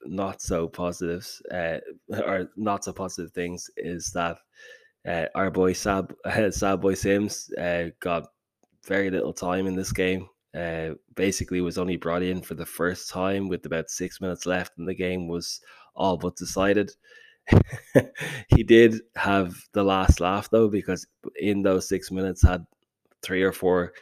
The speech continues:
huge dunks and some big rebounds, and I think kind of was a direct middle finger to the coaching staff <laughs> for letting him sit there for the en-, almost the entire game on the sidelines.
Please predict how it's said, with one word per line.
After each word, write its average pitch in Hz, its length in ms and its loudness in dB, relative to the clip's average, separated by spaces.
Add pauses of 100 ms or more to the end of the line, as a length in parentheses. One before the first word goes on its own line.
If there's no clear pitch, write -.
huge 107 480 0
dunks 101 560 2
and 87 420 -8 (360)
some 95 220 -6
big 95 220 2
rebounds, 95 580 0
and 90 80 -4
I 87 80 -4
think 95 520 -8
kind 90 200 -6
of 85 180 -6 (540)
was 95 180 -4
a 92 60 2
direct 82 460 -2
middle 92 240 0
finger 95 480 -2
to - 160 -6
the 87 100 -4
coaching 101 400 -2
staff 101 580 -2 (360)
<laughs> 123 100 4
for 95 440 0 (380)
letting 98 300 0
him 92 80 -2
sit 98 320 -2
there 92 240 0
for 95 120 -10
the 98 120 0
en-, - 340 -8
almost 98 380 -2
the 101 80 -2
entire 92 420 -4
game 95 340 -2
on 95 120 -2
the 90 80 -6
sidelines. 101 680 -2